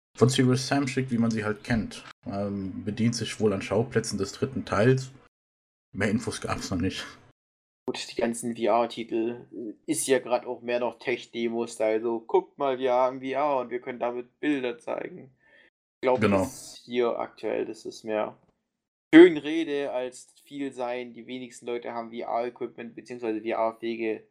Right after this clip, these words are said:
Speaker 2: P Cs. Diese Spiele, die jetzt für V R angekündigt werden, sind für neunundneunzig Komma neun Prozent der Gamer, glaub ich, relativ irrelevant.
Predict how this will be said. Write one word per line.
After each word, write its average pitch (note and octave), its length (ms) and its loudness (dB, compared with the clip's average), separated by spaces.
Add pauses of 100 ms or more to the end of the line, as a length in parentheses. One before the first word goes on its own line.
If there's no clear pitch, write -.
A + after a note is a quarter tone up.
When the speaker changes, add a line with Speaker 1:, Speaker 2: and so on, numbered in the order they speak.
Speaker 2:
P A2+ 160 -8
Cs. A2+ 320 -4
Diese A2+ 220 -6
Spiele, A#2 420 -4
die A2+ 160 -12
jetzt G#2+ 220 -4
für A2 120 -10
V A2 60 -10
R - 220 -2
angekündigt A#2 560 -8
werden, A2+ 160 -6
sind A2 240 -8
für - 240 -4
neunundneunzig A2 580 0
Komma A2 220 -6
neun G#2+ 320 0
Prozent A2 420 -4
der A2+ 80 0
Gamer, G#2+ 300 2
glaub G#2+ 240 -2
ich, - 160 -20
relativ G#2+ 340 -10
irrelevant. A2 460 0